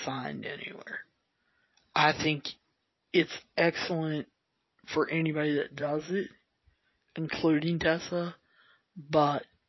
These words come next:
I don't think wrestling promotions care. Her having Saturday classes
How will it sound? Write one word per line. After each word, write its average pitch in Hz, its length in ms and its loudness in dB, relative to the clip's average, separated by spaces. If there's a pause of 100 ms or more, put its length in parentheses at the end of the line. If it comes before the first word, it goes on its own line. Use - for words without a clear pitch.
(140)
I 151 100 4
don't 151 380 0
think 156 240 2 (480)
wrestling 160 480 4
promotions 143 600 -2 (1600)
care. - 380 0 (2250)
Her 165 760 6 (1160)
having 180 480 4
Saturday 151 720 4
classes 151 800 -2